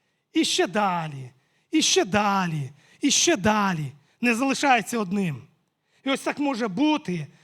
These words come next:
що ця, е, образа, вона проростає з різних місцях. Ти не очікуєш. Бо часу багато пройшло, і ось вилізло. Бо людина це запам'ятала. Я думаю, що ви знаєте і чули,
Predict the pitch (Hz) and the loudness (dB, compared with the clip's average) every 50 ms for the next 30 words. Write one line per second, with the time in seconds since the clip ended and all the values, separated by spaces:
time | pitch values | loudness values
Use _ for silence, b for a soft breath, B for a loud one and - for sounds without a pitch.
0 | b b - 262 - - 269 269 233 208 196 - - 226 226 226 233 220 214 202 | b b -8 -8 -4 -2 -2 -2 -2 -2 -6 -8 -8 -4 -2 0 0 0 0 -2
1 | B B B B 226 208 190 160 226 254 277 285 302 277 208 156 190 208 202 - | B B B B -6 -6 -6 -4 -2 2 4 4 4 4 2 0 -2 -2 -2 -4
2 | B B B B 233 226 262 269 269 196 B B B B 185 170 - 240 254 262 | B B B B -2 2 2 2 2 2 B B B B -16 -6 -2 0 2 2
3 | 262 247 - - - - 294 285 277 277 240 190 220 254 294 277 220 208 285 - | 2 0 0 -2 0 2 4 4 4 2 0 -4 -2 -2 -2 -2 0 -2 -4 -4
4 | - 262 269 269 185 - - - 285 262 233 214 170 - B B B B B - | -2 -2 -2 -2 -4 -4 -6 -4 -2 -2 -2 -2 -4 -6 B B B B B -4
5 | 277 269 277 277 - - - 302 311 294 302 - 240 208 175 - B B B B | -2 0 0 0 -2 0 0 0 0 0 -4 -6 -8 -8 -8 -10 B B B B
6 | 220 277 302 262 - - - 311 330 320 311 - - 330 269 262 277 277 254 - | -4 -2 -2 -2 -4 -4 -2 0 2 2 2 0 -2 -4 0 2 2 2 2 0
7 | 285 247 - 269 202 - - 226 226 202 170 b b b b b - 285 311 262 | -4 -8 -8 -8 -10 -8 -6 -6 -6 -6 -6 b b b b b -2 -2 0 0
8 | - - 226 254 269 247 240 214 208 190 156 156 156 156 151 127 - - _ _ | -2 -2 -4 -2 0 0 0 0 -2 -4 -4 -6 -6 -6 -8 -8 -10 -14 _ _
9 | _ _ _ _ _ _ _ _ _ _ _ _ _ _ _ _ _ _ _ _ | _ _ _ _ _ _ _ _ _ _ _ _ _ _ _ _ _ _ _ _
10 | _ _ _ _ _ _ 196 202 220 220 220 220 202 - - 226 202 220 180 226 | _ _ _ _ _ _ -4 -2 -2 -2 -2 -4 -4 -6 -6 -8 -8 -8 -8 -8
11 | 220 214 208 240 226 220 B B B B - 226 196 247 254 240 - 254 240 247 | -8 -6 -4 -4 -4 -4 B B B B -12 -8 -6 -6 -6 -6 -6 -8 -10 -10
12 | 220 190 240 262 262 262 254 - - 247 214 - - 247 247 247 240 | -10 -6 -4 -2 -2 -2 -4 -6 -8 -10 -10 -10 -12 -10 -10 -10 -10